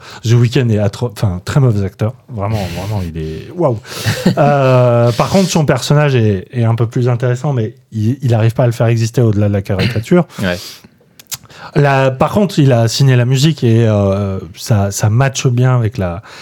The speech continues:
Speaker 1: la mise en scène de Levinson, qui est souvent une mise en scène qui est très chromée, très basée sur les ralentis, le côté hyper sensuel de,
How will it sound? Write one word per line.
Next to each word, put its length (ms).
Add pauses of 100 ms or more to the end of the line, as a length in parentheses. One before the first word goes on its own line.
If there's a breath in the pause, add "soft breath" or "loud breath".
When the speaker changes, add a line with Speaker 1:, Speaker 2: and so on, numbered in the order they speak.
(220 loud breath)
Speaker 1:
la 100
mise 160
en 80
scène 200
de 60
Levinson, 460
qui 140
est 40
souvent 380
une 80
mise 180
en 60
scène 240
qui 100
est 80
très 280 (340 loud breath)
chromée, 680
très 360
basée 280
sur 140
les 100
ralentis, 600
le 80
côté 300 (320 loud breath)
hyper 300
sensuel 500
de, 240